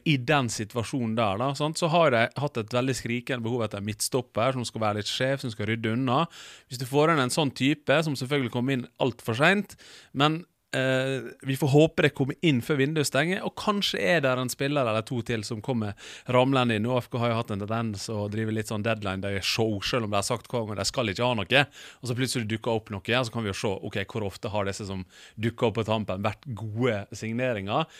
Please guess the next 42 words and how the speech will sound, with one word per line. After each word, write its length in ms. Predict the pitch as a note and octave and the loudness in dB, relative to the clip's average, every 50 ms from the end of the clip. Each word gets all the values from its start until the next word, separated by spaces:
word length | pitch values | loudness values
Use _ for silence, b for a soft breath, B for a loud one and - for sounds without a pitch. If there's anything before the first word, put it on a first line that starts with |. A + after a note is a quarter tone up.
| B B | B B
Men 60 | - | -2
det 80 | C#3 C3 | 0 2
kan 120 | D#3 E3+ | 2 4
godt 220 | E3 F3+ E3+ - F3 | 6 4 4 6 6
være 140 | F#3 F3+ D#3+ | 6 6 6
at 80 | C3+ | 6
det 100 | - D#3+ | 4 4
er 80 | C#3+ C3+ | 2 2
noe 160 | A#2 B2 A#2 | 0 -2 -2
sånt 240 | - C#3+ C3 A2+ - | -2 -2 -2 -2 -4
som 240 | - - A2 G#2+ G2+ B B B B B B B B | -4 -4 -4 -4 -6 B B B B B B B B
skjer 320 | - - D#3 C3+ B2 B2 | 2 6 8 8 8 8
igjen, 320 | C3+ C#3+ F3 A3 B3+ C#4 | 8 8 6 6 4 2
og 140 | D4 C4 A3+ - | -2 -2 0 0
kanskje 240 | A#3+ A3+ - - | 0 0 0 0
noen 240 | G#3 G3+ - G#3 G3 | 0 0 0 0 0
forsvinner 400 | G3 F3 - G3 G3+ G3+ G3+ G#3 | 0 0 0 0 0 0 -2 -4
ut. 160 | A3 - - | -4 -6 -4
Plutselig 340 | - - G#3+ - - - F#3+ | 0 0 0 0 -2 -2 0
ser 140 | - G3 F#3+ | 0 2 2
noen 160 | F3+ F3+ F3 | 2 2 2
som 100 | F3+ E3+ | 0 0
byr 220 | D#3 F#3 F3+ E3 C#3+ | 0 0 0 0 0
på 100 | D#3+ D3+ | -2 -2
Marcus 320 | D#3+ D#3+ D3 - C3+ - | -2 -2 -2 -2 -4 -4
Karlsbakk 460 | - - D3+ D3+ C3+ - - G#2+ G#2 | 0 0 0 0 0 -2 -6 -4 -2
helt 180 | A2 G#2 G2+ G#2 | -2 -2 -2 -2
på 140 | - A2 - | -4 -4 -2
tampen 400 | G#2+ G#2+ G#2 - - G#2+ A2+ D3 | -2 -2 -2 -4 -4 -2 0 0
der, 160 | G3 G#3 G3 | 0 0 0
og 80 | F3+ | 0
så 160 | - F3+ F3 D3 B B B B B B | 0 2 0 0 B B B B B B
er 160 | - D#3+ E3 | 0 2 4
det 80 | D3+ C3+ | 4 4
en 60 | A#2+ | 2
posisjon 480 | - C3+ A#2 B2+ A#2+ - D3+ C#3+ B2+ A#2 | 0 -2 -2 -2 -2 0 0 0 0 0
som 240 | - B2 A#2+ A#2+ A#2+ | -2 -4 -4 -2 0
Erling 240 | A#2+ B2 B2+ B2 A2+ | 2 2 2 0 0
sier 160 | - B2 A#2 | 0 -2 0
her, 220 | A2 G#2 F#2+ G2 G2+ | 2 2 0 0 -2
at, 160 | G2+ - - | -4 -2 0
eh, 120 | A#2+ A2 | 0 0